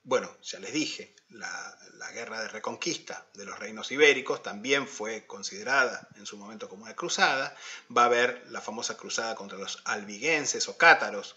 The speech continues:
del sur de Francia, que ya, de la cual ya hablamos cuando hablamos de la moneda, ¿m? De la moneda feudal francesa, que también va a ser una cruzada contra herejes, podríamos decir.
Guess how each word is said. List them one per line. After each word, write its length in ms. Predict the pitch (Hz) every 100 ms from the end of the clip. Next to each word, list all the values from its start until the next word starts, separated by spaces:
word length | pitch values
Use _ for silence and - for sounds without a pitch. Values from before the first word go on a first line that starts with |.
| _
del 180 | 101 92
sur 200 | - 107
de 80 | 107
Francia, 420 | 185 185 139 98
que 80 | -
ya, 460 | - 98 95 - _
de 100 | 107
la 140 | 98 -
cual 120 | 107
ya 180 | 113 104
hablamos 400 | 117 131 117 -
cuando 180 | 104
hablamos 260 | 107 110 107
de 60 | 104
la 60 |
moneda, 440 | 104 110 113 110 - _ _
¿m? 180 | 139 -
De 120 | 101
la 80 | 92
moneda 420 | 101 107 107 95
feudal 560 | - 120 98 131 165 117
francesa, 720 | 110 107 - - - 127 - - - - -
que 100 | -
también 320 | - 110 226
va 60 |
a 40 | 208
ser 140 | -
una 160 | 104 98
cruzada 540 | 143 180 156 123 120
contra 440 | - - - - - _ _
herejes, 680 | - - - - 110 - -
podríamos 360 | - - 123 147
decir. 340 | 139 156 151